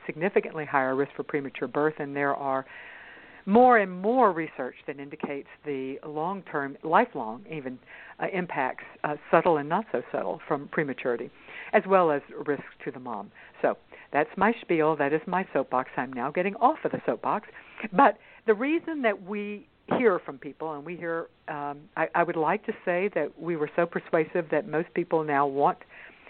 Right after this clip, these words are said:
single embryo transfer. I don't know that that's, I, we definitely see an increase in people who are, are open to it, patients, I should say. But what is the success rates? It, it, what's the latest research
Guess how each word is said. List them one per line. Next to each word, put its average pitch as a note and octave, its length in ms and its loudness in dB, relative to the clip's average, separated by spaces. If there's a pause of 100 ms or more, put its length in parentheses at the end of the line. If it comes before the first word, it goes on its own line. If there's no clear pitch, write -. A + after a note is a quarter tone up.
(180)
single E3 240 2
embryo D#3 260 4
transfer. D#3 500 0 (840)
I F3 80 2
don't G3+ 280 6
know F3+ 120 2
that D#3 180 0
that's, D3 200 0 (280)
I, - 220 0
we F3+ 160 0
definitely G#3 540 2 (100)
see F3 140 -8
an D3+ 100 -10
increase D#3 420 -8 (140)
in D3 140 -16
people D3+ 360 -10 (420)
who D#3+ 180 -2
are, C3+ 400 -4
are C#3+ 180 -6
open F3 400 -4
to B2+ 120 -8
it, - 140 -8 (500)
patients, G#3 420 0
I B2+ 160 -8
should - 200 -16
say. - 200 -6 (440)
But A#3 200 2
what E4 180 6
is F4+ 140 2
the G3+ 200 -6
success G3 380 -8 (100)
rates? B2+ 340 -12 (320)
It, G3+ 160 -8
it, G#3 200 2
what's F3+ 300 2
the C#4+ 80 -2
latest G#3 360 0
research F3+ 400 0